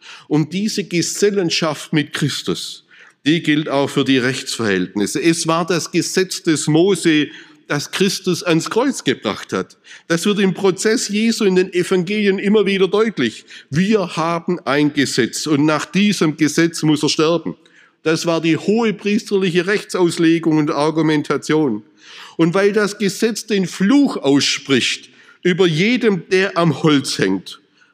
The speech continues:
war das, war es das Gesetz, das den gekreuzigten Jesus verflucht hat.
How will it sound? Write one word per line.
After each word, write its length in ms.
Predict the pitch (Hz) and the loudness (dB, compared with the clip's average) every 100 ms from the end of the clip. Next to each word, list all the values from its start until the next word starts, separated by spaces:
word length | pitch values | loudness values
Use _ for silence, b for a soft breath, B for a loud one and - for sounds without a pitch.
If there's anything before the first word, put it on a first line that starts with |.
| - | -6
war 280 | 123 156 151 | -2 -2 0
das, 440 | 160 147 - 131 | 0 -2 -6 -4
war 160 | 139 160 | 0 0
es 160 | 151 | 0
das 260 | - 147 - | -2 -4 -2
Gesetz, 480 | 147 - 196 196 - | -4 0 0 0 -2
das 240 | 165 151 | -2 0
den 160 | 156 139 | 0 0
gekreuzigten 920 | 135 - 160 202 - 196 170 - 143 | -2 0 0 -2 -4 -6 -4 -2 -2
Jesus 500 | 127 175 190 156 - | 0 -2 -2 -4 -2
verflucht 640 | 143 - 151 175 175 - | -4 -2 -2 -2 -4 -4
hat. 200 | 156 135 | -2 -2